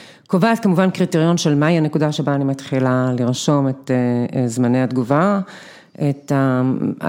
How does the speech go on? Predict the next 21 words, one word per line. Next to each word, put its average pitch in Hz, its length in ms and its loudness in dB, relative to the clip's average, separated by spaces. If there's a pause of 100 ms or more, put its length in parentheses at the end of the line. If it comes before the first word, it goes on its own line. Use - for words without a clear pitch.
אמ, 135 160 0 (420)
אמ, - 200 -2 (560)
ברגע 147 300 -2
שהאובייקט 135 480 -2
יוצא, 233 540 0 (160)
ברגע 135 340 -2
שה-, 127 600 -2
אמ, 123 640 -2 (120)
אמ, 127 500 -2 (480)
הדג 131 260 0
שלי 135 220 0
יורק, 156 440 0 (680)
החלקים 180 500 2
האלה. 156 300 2 (540)
אני 151 560 4
רושמת 143 540 0
לעצמי 135 320 -2
מתי 131 480 0
נכנס, 185 440 0
מתי 127 240 -2
יוצא, 190 480 0